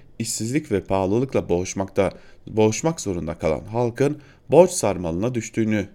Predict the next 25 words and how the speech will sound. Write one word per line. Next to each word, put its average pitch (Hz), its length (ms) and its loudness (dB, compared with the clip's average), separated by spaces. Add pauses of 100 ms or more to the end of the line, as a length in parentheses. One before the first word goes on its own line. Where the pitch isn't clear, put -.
(100)
gösterdi. 80 640 -4 (300)
İhtiyaç 90 420 -2
kredileri 85 460 -2
yüzde 104 380 -4
kırk - 340 -4
üç - 260 -8 (100)
arttı. - 460 -6 (800)
Şöyle, 110 360 0 (240)
ihtiyaç 123 380 0
kredileri, 85 500 -4 (300)
kredi 151 280 0
borçları 113 440 0
yılın 113 420 0
beşinci 104 340 -4
haftasında 110 640 -2 (260)
altı 101 340 -2
yüz 95 100 -4
yetmiş 92 360 -6
yedi 107 180 -4
milyar 98 480 0
elli 92 280 -4
yedi 101 240 -2
milyon 95 360 -4
liraya 87 180 -2
yükseldi. - 560 -6